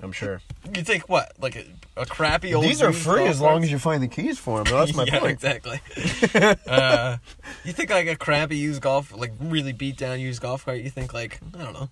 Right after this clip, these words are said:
Speaker 2: hundred fifty, two fifty, somewhere in there?
Speaker 1: Yeah.
Speaker 2: No, they're, like, seven, eight hundred dollars.
Speaker 1: I was gonna say close to a grand,
Speaker 2: Yeah.
Speaker 1: probably. Yeah.
Speaker 2: Crazy.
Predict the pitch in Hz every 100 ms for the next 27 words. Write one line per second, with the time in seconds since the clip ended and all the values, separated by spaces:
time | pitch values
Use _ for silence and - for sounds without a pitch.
0 | _ 147 117 120 117 139 127 123 127 123
1 | 131 139 139 127 127 127 131 135 113 98
2 | - - 160 - 131 175 135 - - 127
3 | 127 120 139 123 120 123 123 - 117 123
4 | 113 117 107 113 113 101 90 101 127 110
5 | 101 98 95 - 107 104 104 - _ -
6 | 453 440 381 127 -